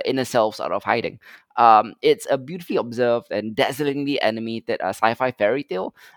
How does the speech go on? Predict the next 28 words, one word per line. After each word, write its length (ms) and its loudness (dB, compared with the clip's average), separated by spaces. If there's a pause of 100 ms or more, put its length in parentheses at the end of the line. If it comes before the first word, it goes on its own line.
(100)
uh, 380 8
about 400 4
how 240 8
our 280 0
online 460 2
slash 360 -4
offline 400 0
double 280 0
lives, 520 0 (420)
uh, 320 4
might 400 2
coalesce, 640 -2 (100)
uh, 300 2
and 120 2
it 60 -4
might 160 2
be 160 0
Hosada's 580 -2 (420)
finest 320 -2
film 220 -6
to 100 -14
date. 240 -6 (380)
Uh, 240 10
I'm 140 0
probably 260 -2
giving 320 0
this 340 -2
an 120 -4